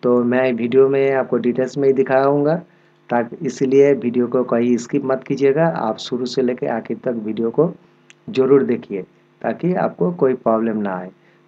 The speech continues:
तो यहाँ में जो click here to copy वाला button है, इसमें आपको click कर देना है। यहाँ click करके आपको सीधा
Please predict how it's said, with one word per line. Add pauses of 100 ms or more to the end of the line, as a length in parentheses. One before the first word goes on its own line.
(220)
तो
यहाँ
में
जो (140)
click
here
to
copy
वाला
button
है, (100)
इसमें
आपको
click
कर
देना
है। (480)
यहाँ (100)
click
करके (480)
आपको
सीधा